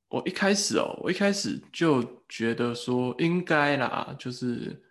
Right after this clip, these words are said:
我找一个人，他的名字有鱼的，然后如果再找一个朋友，他名字有龟的，那同-，就是同桌六个，一个名字有龟，一个名字有鱼，能不能加起来凑到五折？就是只有同音，<laughs> 只有同音，没有同字。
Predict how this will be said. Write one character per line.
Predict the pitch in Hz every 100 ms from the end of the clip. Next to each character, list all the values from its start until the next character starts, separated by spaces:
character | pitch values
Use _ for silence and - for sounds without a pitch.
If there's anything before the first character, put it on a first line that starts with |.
| _ _ _ _
我 | 160
找 | 156 120 117
一 |
个 | - 117 107
人， | 67 -
他 | 131
的 | 131
名 | 117 110
字 | 110 117
有 | 113 -
鱼 | 60 -
的， | - - - _ _ _
然 | 127
后 | 156
如 |
果 | 135
再 | 127
找 | 151 - 104
一 | 123
个 |
朋 | 120 -
友， | 120
他 | 143
名 | 139 120
字 | 135
有 | 113 -
龟 | - 120 113
的， | 107 - - _ _ _ _
那 | 180 190
同-， | - - 170
就 | 226
是 |
同 | 226 165 160
桌 | 180 185
六 | 175 131
个， | 131
一 | 131
个 | 143
名 | 131 131
字 | 135
有 | 131
龟， | 117 151 139
一 |
个 | 131
名 | 123 120
字 | 120
有 | 117 -
鱼， | 110 107
能 | 117 135
不 |
能 | 147 127 117 113
加 | - 123
起 | 127
来 | 127
凑 | - 131
到 | 120 117
五 | - -
折？ | - - _ _ _ _ _ _ _ _ _ -
就 | 156
是 | 160 147 110 -
只 | 165
有 | 151
同 | - 135 127
音， | 139 131 - - -
<laughs> | - - _
只 | -
有 | 151
同 | 139 123 127
音， | 131 135
没 | 127
有 | 117
同 | 117 - 117
字。 | - 113